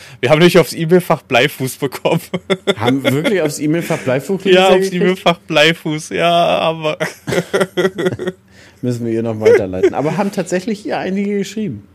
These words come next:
Speaker 1: Ja, hat sie gesagt, ne? Bleifuß Lisa ging gut. Also Bleifuß Lisa, habt das schön in die Welt getragen. Freut mich.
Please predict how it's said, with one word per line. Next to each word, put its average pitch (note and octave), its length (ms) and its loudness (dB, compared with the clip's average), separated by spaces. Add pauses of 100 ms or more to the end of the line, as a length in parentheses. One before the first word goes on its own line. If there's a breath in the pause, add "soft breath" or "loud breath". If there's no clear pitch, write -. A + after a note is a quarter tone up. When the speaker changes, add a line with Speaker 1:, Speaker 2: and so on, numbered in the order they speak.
(500 soft breath)
Speaker 1:
Ja, C#3+ 240 4
hat D#3+ 160 -2
sie E3+ 100 -4
gesagt, D3+ 460 -4
ne? B2+ 180 -8 (120)
Bleifuß A#2+ 360 -4
Lisa D3+ 260 -2
ging D3 200 -4
gut. C#3 400 -8
Also A2 260 -10
Bleifuß A#2+ 440 -6
Lisa, C#3 340 -2 (400 loud breath)
habt - 160 -2
das D3 140 0
schön D3+ 260 0
in C3+ 120 -6
die B2+ 120 -6
Welt C3 220 0
getragen. C3 580 -4 (400)
Freut A#2+ 300 -6
mich. G#2+ 240 -12